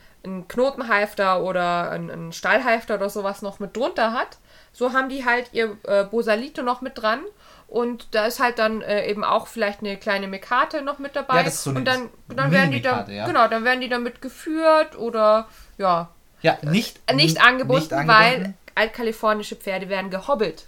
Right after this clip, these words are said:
Speaker 2: Genau, die werden nicht angebunden, nämlich mit diesem Spade-Bit haben diese Pferde nicht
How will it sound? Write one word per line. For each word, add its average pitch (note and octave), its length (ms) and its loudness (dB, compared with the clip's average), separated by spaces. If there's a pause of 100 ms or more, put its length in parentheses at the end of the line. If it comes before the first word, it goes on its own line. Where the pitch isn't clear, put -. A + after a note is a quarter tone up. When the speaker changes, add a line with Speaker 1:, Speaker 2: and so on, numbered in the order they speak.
(140)
Speaker 2:
Genau, F3 200 2
die A#2+ 140 -6
werden B2+ 240 0
nicht F#3 200 -6
angebunden, E3+ 540 -6 (280)
nämlich C#3 420 -4
mit C#3+ 160 -10
diesem B2 220 -8
Spade-Bit G3 720 -4 (340)
haben E3+ 480 0 (100)
diese D3+ 240 -6
Pferde D3 540 -4
nicht C3+ 340 -8